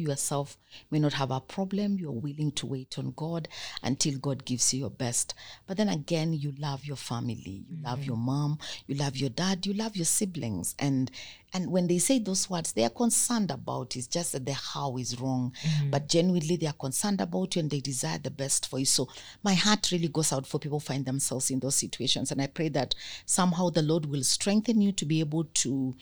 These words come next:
Speaker 1: to overcome that pressure and, and, and remain the person that God would want you to remain.
Speaker 2: Mm-hmm.
Speaker 1: I like the fact that you have said that you are that one person that s-, is so guarded.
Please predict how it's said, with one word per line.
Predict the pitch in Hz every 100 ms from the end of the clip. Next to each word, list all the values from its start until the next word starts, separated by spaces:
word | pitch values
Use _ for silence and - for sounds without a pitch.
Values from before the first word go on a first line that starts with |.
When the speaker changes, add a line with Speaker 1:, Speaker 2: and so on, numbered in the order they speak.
| - - _ -
Speaker 1:
to | 175
overcome | 156 151 - 185 185
that | 170 -
pressure | - 214 - 214 214 - - - -
and, | 160 156
and, | 160 156 -
and | 160 147
remain | 156 170 185
the | 170
person | - 147 - 139
that | -
God | - 147
would | 139 139
want | 139 143
you | 151
to | - 151
remain. | 139 135 131 135 - 180
Speaker 2:
Mm-hmm. | 165 147
Speaker 1:
I | 180
like | 202 240
the | 175
fact | 151 170 -
that | 160 139
you |
have | 143 131
said | 160 147
that | 147
you | 139
are | -
that | 165 180 175
one | 147 143
person | - 143 - 143 135 - - - -
that | 156 151 - - - _ _ _ -
s-, | -
is | 160
so | - - 147
guarded. | 123 120 - 101 -